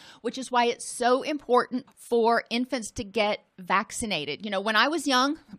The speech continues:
back in the day, uh, they didn't know about this. They didn't vaccinate us as infants. When my children were born, that was just one of those vaccinations that, you know, was kind of expected that the children got, because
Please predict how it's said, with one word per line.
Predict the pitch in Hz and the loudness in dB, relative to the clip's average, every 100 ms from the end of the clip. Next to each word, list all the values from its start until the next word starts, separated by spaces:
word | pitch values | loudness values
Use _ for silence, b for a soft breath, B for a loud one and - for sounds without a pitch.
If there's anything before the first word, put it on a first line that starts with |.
| _ - | _ -4
back | 254 269 262 | -2 -2 -2
in | 277 | -2
the | 294 | -2
day, | 269 214 196 208 220 254 B B B - | -4 -2 2 2 2 -2 B B B -4
uh, | 202 | -2
they | 208 269 | 2 0
didn't | 311 262 | 0 -4
know | 214 220 190 | -2 -2 0
about | 180 160 - | 0 0 -4
this. | 170 | -10
They | - 202 | -4 -2
didn't | 233 240 | -2 -4
vaccinate | 185 220 247 - 220 185 | 2 2 2 -2 -6 -4
us | 185 - | -4 -4
as | 196 180 | -6 -6
infants. | 196 202 - 123 | -8 -10 -10 -12
When | 214 220 | -4 0
my | 240 | 0
children | - - 403 370 233 | 0 -6 -4 -2 -2
were | 202 | -2
born, | 185 180 175 185 B B B | -2 -2 -2 -4 B B B
that | 233 262 | 2 2
was | 285 | -2
just | - 262 196 | -6 -8 -6
one | 190 208 262 | -4 -2 0
of | 294 220 | 0 0
those | 233 220 | -2 0
vaccinations | 233 226 - 233 214 220 - 220 220 196 | 2 0 0 -6 -4 -4 -6 -6 -6 -2
that, | 202 202 190 _ _ | 0 0 -2 _ _
you | - 202 | -10 -6
know, | 190 | -4
was | 175 190 - - - | -4 -6 -8 -16 -4
kind | 247 214 | -2 0
of | 220 | -2
expected | - - - 240 233 _ 180 170 - B B | -6 -10 -4 -2 -2 _ -4 -4 -6 B B
that | 175 190 - | -2 -2 -2
the | 202 | -8
children | - 208 190 185 | -6 -6 -6 -10
got, | 180 190 160 - B B B | 0 4 4 2 B B B
because | 277 277 - 311 330 320 233 220 - | -6 -4 -4 4 6 6 2 -2 -14